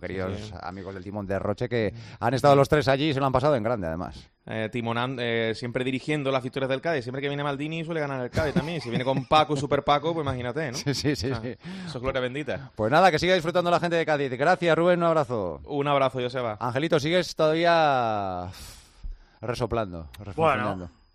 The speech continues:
Speaker 3: digamos que si hay un tiempo de descuento, como te he dicho, de ocho minutos y se pierden cinco y medio,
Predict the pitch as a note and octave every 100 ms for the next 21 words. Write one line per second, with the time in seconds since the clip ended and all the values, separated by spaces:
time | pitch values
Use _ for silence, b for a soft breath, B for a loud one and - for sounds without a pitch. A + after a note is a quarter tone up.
0 | _ _ _ A2+ A2+ B2+ C3+ - C#3 C3
1 | B2+ B2 B2 A2+ - B2+ C3 C#3 C3+ B2+
2 | C#3+ B2+ C#3 C3+ - D3+ C3+ B2+ A#2+ C#3
3 | D3+ - A#2 A#2 A#2 - C3 C#3+ D3 B2
4 | G#2+ A#2 A2+ A2 C3 C#3+ B2+ D3 C3 C#3+
5 | D#3 E3 E3+ G3